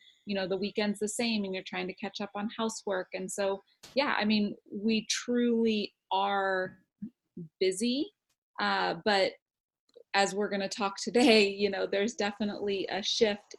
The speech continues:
in how you can start to do things and how you can start to think about things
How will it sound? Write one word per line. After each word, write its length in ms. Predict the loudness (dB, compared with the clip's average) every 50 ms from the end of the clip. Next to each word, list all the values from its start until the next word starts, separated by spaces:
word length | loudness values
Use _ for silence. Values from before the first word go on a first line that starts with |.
| -10
in 480 | -8 -6 -4 -4 -4 -4 -4 -6 -6 -8 _ _ _ _ _ _ _ -10 -4
how 160 | -2 0 2
you 240 | 2 2 0 0 -2
can 240 | -4 -4 -4 -4 -2
start 340 | -2 -2 0 -2 -2 -2 -4
to 100 | -6 -6
do 220 | -4 -4 -4 -4 -4
things 440 | -4 -6 -6 -4 -4 -4 -4 -4
and 180 | -4 -4 -4 -6 -6
how 180 | -6 -6 -4
you 440 | -4 -6 -6 -8 -6 -4 -2 -4 -4 -4
can 160 | -6 -6 -6
start 320 | -6 -6 -4 -6 -6 -6 -10
to 80 | -10
think 220 | -4 -4 -2 0 0
about 260 | 0 0 0 -2 -2 -4
things 340 | -4 -4 -4 -4 -6 -8 -10